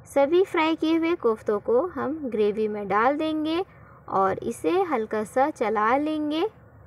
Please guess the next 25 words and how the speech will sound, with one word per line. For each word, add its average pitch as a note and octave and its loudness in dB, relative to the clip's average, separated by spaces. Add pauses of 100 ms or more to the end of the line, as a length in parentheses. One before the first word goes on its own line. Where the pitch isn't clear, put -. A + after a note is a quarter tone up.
(600)
ज़्यादा G#3+ 4
नहीं D4 0
चलाना D#4 2
है, B3+ 0
नहीं G3 -4
तो G#3 -6
हमारे F#3+ -2
कोफ्ते G#3 -2 (120)
टूट B3+ -2
जाएंगे। A3+ -2 (580)
और G3+ 0 (160)
अब F#4 4
हम E4+ 2 (140)
अपने A3+ 0
कोफ्तों D#4 2
को E4+ 0
ग्रेवी G#3+ 2
के G3+ 0
साथ C4 -2
एक A3 2
मिनट G3 -6
के G#3+ -2
लिए G#3 -2 (100)
पका G3+ 2
लेंगे। D#4 2